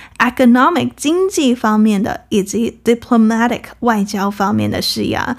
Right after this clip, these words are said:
一名政治学家告诉Vox，长期以来中国的策略都是试图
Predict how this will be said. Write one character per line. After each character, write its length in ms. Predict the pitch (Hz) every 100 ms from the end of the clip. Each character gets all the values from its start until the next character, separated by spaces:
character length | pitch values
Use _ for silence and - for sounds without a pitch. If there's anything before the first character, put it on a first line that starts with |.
| - - -
一 80 | 320
名 160 | 330
政 180 | 294 320
治 120 | 320
学 180 | - 226
家 220 | 226 233
告 140 | 233 226
诉 120 | 240
Vox， 420 | 214 220 208 - - -
长 320 | 214 226 294
期 240 | - 233
以 80 | 269
来 260 | 208 175 185
中 200 | 214 226
国 100 | 190
的 80 |
策 220 | 190 254 214
略 240 | 247 220 -
都 200 | 254 294
是 180 | 302 285
试 260 | - 370
图 340 | - 226 185